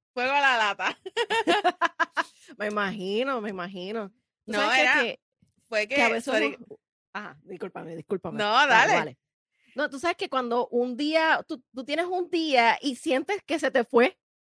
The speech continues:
Speaker 2: cuando tienes un montón de cosas que hacer.
Speaker 1: Ujú.
Speaker 2: Y a veces pienso que, que, que eso me está pasando diariamente, no sé de a ti. <laughs> Cuéntame.
Speaker 1: Ay, muchacha.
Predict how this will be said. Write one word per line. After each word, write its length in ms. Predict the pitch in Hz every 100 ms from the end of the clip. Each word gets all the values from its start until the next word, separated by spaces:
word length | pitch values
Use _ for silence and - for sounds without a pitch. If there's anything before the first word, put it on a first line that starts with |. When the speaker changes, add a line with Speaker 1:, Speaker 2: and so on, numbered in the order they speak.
| _ _ -
Speaker 2:
cuando 300 | 285 269 247
tienes 200 | 233 294
un 220 | 311 320
montón 480 | 311 262 - 240 254
de 100 | 302
cosas 280 | 359 330 -
que 80 | 349
hacer. 340 | 359 220 160 _ _ _ _ _ _
Speaker 1:
Ujú. 440 | 202 214 240 247 - _ _ _ _ -
Speaker 2:
Y 80 | 240
a 80 |
veces 280 | 220 226 311 -
pienso 320 | 392 392 233
que, 240 | 226 214 -
que, 200 | 202 -
que 340 | 202 196 180
eso 180 | 190 277
me 80 | 359
está 220 | - 202
pasando 380 | - 233 240 254
diariamente, 800 | 240 190 214 233 208 240 262 202
no 100 | 196
sé 120 | 277
de 60 | 330
a 100 | 247
ti. 240 | 202 208 - _ -
<laughs> 380 | 254 - 285 -
Cuéntame. 400 | 247 494 240 -
Speaker 1:
Ay, 460 | - 370 370 359 294
muchacha. 1000 | 254 247 196 214 220 233 185 180 160